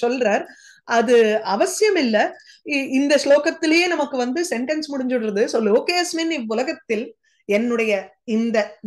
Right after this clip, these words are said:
ஜென்மா, இந்த அவதாரம் அப்படிங்கிறது எதற்காக? தத்துவ சங்கியானார்த்தம். தத்துவங்கள் என்னங்கிறத பிரசங்கியானாய, அதை தெரிவிப்பதற்காக. யாருக்கு இந்த, இந்த தத்துவ சங்கியானம்ங்கிறது எப்படி இருக்குன்னா,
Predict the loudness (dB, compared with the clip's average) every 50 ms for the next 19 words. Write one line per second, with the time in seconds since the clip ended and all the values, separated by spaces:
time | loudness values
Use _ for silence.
0 | -2 0 2 2 2 2 2 0 0 -4 -8 _ _ -4 -2 -2 -2 -2 -2 -2
1 | -2 0 0 2 2 4 4 2 2 0 -4 -8 _ _ _ -2 0 2 2 0
2 | 0 0 0 0 0 2 2 2 2 0 -2 -2 -2 0 0 0 2 0 -2 -2
3 | -4 -10 -20 _ _ _ _ _ -2 -2 0 0 0 0 0 0 0 0 0 0
4 | 0 0 -2 -4 -8 -10 -12 -14 -14 -18 _ -20 -20 -20 -20 -20 -20 -20 _ _
5 | _ _ -2 -2 -2 -4 -6 _ -2 0 2 2 2 2 2 2 2 2 2 2
6 | 2 2 0 0 -2 -2 -2 -2 -2 -2 -2 -2 0 0 0 0 0 0 0 -2
7 | -2 -2 -2 -2 0 0 -2 -2 -4 -4 -4 -4 -2 -2 -2 -2 -2 -2 -2 -2
8 | 0 0 0 0 0 0 -2 -4 -4 -2 2 2 2 2 2 2 2 2 2 2
9 | 2 2 2 2 2 0 -2 -2 -2 -2 0 0 0 -2 -2 -4 -6 -6 -6 -6
10 | -4 -2 -4 -4 -4 -10 _ _ _ _ -20 -20 _ _ -20 -20 _ -2 2 2
11 | 4 4 4 4 2 2 2 0 0 0 2 2 2 2 2 0 0 0 0 0
12 | 0 -2 -2 -2 -2 0 0 0 0 0 0 0 -2 0 -2 -4 -2 -2 -2 -2
13 | -2 -2 -4 -2 -2 -2 -2 -2 -2 -2 0 -2 -2 0 0 -2 -2 -2 -4 -4
14 | -2 -2 -2 -4 -4 -6 -6 -6 -6 -8 -8 -8